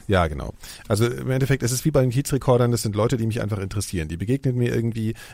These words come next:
Es gab bisher sieben Folgen, da waren zum Beispiel Harald Lesch, das ist dieser Fernsehabstronom, also der ist durchaus auch wirklicher Astronom, aber ist aus dem, bekannt aus dem Fernsehen.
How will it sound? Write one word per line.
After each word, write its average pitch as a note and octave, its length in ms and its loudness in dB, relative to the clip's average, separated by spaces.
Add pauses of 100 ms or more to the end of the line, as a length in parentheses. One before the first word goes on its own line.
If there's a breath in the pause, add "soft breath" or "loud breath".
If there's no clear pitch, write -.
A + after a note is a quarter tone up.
Es G2+ 100 -6
gab A#2 160 0
bisher A2 340 2
sieben A#2+ 300 -2
Folgen, B2+ 540 0
da G#2 120 2
waren G2+ 160 0
zum G#2+ 140 -6
Beispiel G2+ 260 -2
Harald G2+ 240 0
Lesch, G#2+ 240 -2
das - 160 -6
ist - 140 -12
dieser F#2 480 -4
Fernsehabstronom, A2 880 -2
also E2 140 -6
der D#2+ 100 -10
ist - 140 -12
durchaus - 280 -10
auch - 140 -6
wirklicher G#2+ 320 -4
Astronom, G2+ 420 -6
aber F2 280 -10
ist F2 140 -14
aus G2+ 120 -10
dem, F#2 100 -8
bekannt - 280 -6
aus A2 100 -8
dem F2 80 -8
Fernsehen. A#2 480 -2